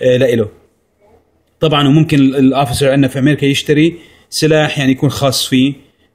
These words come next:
آه، مش يكون يعني للديبارتمنت اللي بيشتغل فيها. طبعا هذه Springfield برضه، يعني من الأنواع الممتازة. نيجي على هذا النوع،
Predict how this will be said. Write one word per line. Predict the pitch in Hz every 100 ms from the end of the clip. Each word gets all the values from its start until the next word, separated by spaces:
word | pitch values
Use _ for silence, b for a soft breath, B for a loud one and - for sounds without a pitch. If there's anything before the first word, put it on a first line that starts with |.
| 127
آه، | 135 139
مش | 147 -
يكون | 139 139 131
يعني | 123 123
للديبارتمنت | 120 113 107 120 143 127 127
اللي | 120
بيشتغل | - 117
فيها. | 98 107 - b b -
طبعا | 170 160
هذه | 156
Springfield | 139 - 160 - 139 117
برضه، | 123 139 160 160 _ _ _ _
يعني | 127 131
من | 131 131
الأنواع | 131 139 131
الممتازة. | 117 110 113 98 - 156
نيجي | 170 160
على | 165
هذا | 165 185
النوع، | 147 143 180 185